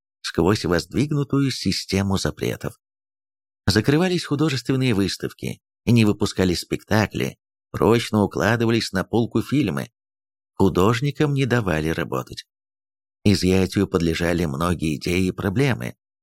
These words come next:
Зато серость от искусства, быстро приноровившаяся к новым условиям, занимала главенствующие места.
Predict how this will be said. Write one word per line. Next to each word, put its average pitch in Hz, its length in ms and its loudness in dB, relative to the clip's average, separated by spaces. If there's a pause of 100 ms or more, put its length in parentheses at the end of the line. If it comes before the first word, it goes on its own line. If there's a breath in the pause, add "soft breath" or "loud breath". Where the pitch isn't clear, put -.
(460)
Зато 117 360 4
серость 170 580 -2
от 135 120 -4
искусства, 139 680 -2
быстро 147 600 -2
приноровившаяся 110 960 0
к - 100 -10
новым 110 300 2
условиям, 190 640 -2 (200)
занимала 143 640 2
главенствующие 139 1000 -2
места. 76 460 -4